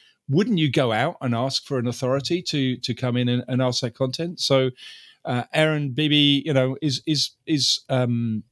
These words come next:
uh, is guest po-, is guest posting dead, or is it alive and kicking and really good?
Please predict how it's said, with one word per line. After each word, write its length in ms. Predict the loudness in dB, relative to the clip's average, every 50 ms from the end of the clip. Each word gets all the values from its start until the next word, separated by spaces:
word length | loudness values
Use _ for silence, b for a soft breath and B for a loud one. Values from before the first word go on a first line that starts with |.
| _ _ _ _ _ _ _ _ _ _ _ _
uh, 460 | -12 -10 -8 -8 -6 -6 -6 -8 -10 -12 -10
is 300 | -6 -4 -2 -2 -2 -4 -6 _ _ _
guest 320 | 2 2 2 2 -2 -2
po-, 160 | -4 -4 -4 -4 -4 _
is 160 | 2 2 2
guest 280 | 4 2 2 2 2 0
posting 440 | 0 0 2 0 0 0 0 -2 -2 -2
dead, 300 | 0 2 2 2 2 0
or 160 | 2 2 2
is 100 | 2 2
it 200 | 0 -2 -2 -4 _
alive 500 | 0 2 4 4 4 4 4 2 0 -2
and 120 | -4 -4
kicking 340 | -4 -6 -6 -6 -4 -4 -4
and 140 | -2 -2 -2
really 260 | -2 -2 -2 -2 -2
good? 380 | -2 -2 -2 -2 -4 -6 -10